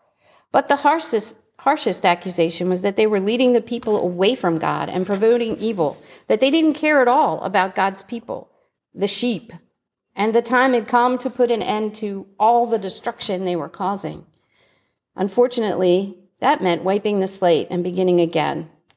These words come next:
removing those in power who were so corrupt and allowing the total destruction of Jerusalem. Life for them would change in an instant,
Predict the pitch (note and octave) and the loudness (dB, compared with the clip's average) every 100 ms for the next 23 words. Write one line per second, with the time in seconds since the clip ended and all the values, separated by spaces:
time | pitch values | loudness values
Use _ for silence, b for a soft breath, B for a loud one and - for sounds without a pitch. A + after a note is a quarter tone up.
0 | _ _ _ - F3 G#3 A3 A3 G#3+ A3 | _ _ _ -4 0 2 2 2 2 2
1 | G#3 G3 G3+ G3+ G#3 G#3 F#3 F#3+ G#3 G#3 | -2 2 2 4 2 0 -4 -2 -2 -2
2 | G3+ F#3 E3+ - F3+ E3+ E3+ G3+ G3+ F#3+ | 0 0 0 -2 -2 2 4 4 2 0
3 | F#3 - B3+ B3 G#3 G3+ - F#3+ - G3 | -2 0 2 2 -2 -10 -4 -4 -2 -2
4 | F3+ F3+ - F3 F3+ F#3+ A3 G#3 F3 E3+ | -2 -4 -2 -2 -2 -2 -2 -4 -6 -6
5 | F3 - _ _ _ _ _ F3+ A#3+ - | -6 -18 _ _ _ _ _ -2 -2 0
6 | B3+ A#3+ A#3+ A#3+ A3 A#3+ A#3+ B3 A#3 G#3+ | 2 2 2 0 0 0 0 2 0 0
7 | A#3 A#3+ - E3 - | -2 -4 -2 -2 -2